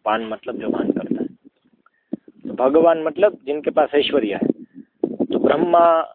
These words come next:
नारद मुनि, ऐसे बड़े-बड़े जो लोग हैं,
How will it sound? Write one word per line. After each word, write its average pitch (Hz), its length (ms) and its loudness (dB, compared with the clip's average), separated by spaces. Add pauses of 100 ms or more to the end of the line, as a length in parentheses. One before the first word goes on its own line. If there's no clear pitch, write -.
(600)
नारद 147 380 6
मुनि, 151 520 -4 (380)
ऐसे 151 240 2
बड़े-बड़े 180 540 4
जो 180 120 0
लोग 143 260 -2
हैं, 90 120 -20